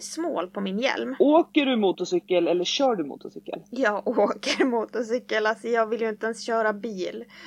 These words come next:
Speaker 1: Jag åker ju, ja, jag åker. Jag kör
Speaker 2: Här
Speaker 1: inte.
Speaker 2: tänkte jag ändå att vi hade hittat någonting, en till grej som vi gör gemensamt. Jag kör ju såklart motorcykel,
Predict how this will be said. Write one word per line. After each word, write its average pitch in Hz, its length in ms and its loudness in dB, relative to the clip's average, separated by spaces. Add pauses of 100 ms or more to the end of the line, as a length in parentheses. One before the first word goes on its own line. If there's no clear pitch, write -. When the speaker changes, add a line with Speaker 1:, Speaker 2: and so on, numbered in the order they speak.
(120)
Speaker 1:
Jag 269 300 4
åker 247 380 2
ju, 208 120 0
ja, 185 300 -2
jag 233 220 0
åker. - 540 -4 (520)
Jag 254 280 0
kör 185 320 -4
Speaker 2:
Här 285 100 6
Speaker 1:
inte. 320 120 4
Speaker 2:
tänkte 339 340 2
jag 240 340 6
ändå 175 140 -2
att 170 120 -2
vi 175 80 0
hade 165 160 -2
hittat 196 340 -6
någonting, 156 600 -8
en 180 240 -4
till 302 420 0
grej 147 260 2
som 156 60 -8
vi 180 60 0
gör 170 100 4
gemensamt. 190 520 0
Jag 294 140 2
kör 262 240 0
ju 190 80 -2
såklart 151 400 -8
motorcykel, 135 440 -10